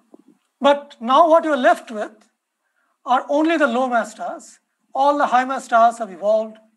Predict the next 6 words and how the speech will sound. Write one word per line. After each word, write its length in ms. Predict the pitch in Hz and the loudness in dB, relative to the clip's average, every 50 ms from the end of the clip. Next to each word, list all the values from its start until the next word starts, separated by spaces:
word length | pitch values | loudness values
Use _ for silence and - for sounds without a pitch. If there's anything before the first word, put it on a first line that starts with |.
| _ _ | _ _
and 240 | 214 196 196 190 - | -18 -18 -18 -16 -14
have 240 | 208 277 285 220 | -14 -14 -14 -16
disappeared 560 | 156 180 - - _ - 170 165 151 143 _ _ _ _ _ _ | -20 -20 -20 -20 _ -20 -20 -20 -20 -20 _ _ _ _ _ _
from 240 | _ - 214 214 208 | _ -18 -18 -16 -16
main 160 | 180 - _ | -18 -20 _
sequence. 500 | - - _ _ _ _ _ _ - _ | -20 -20 _ _ _ _ _ _ -20 _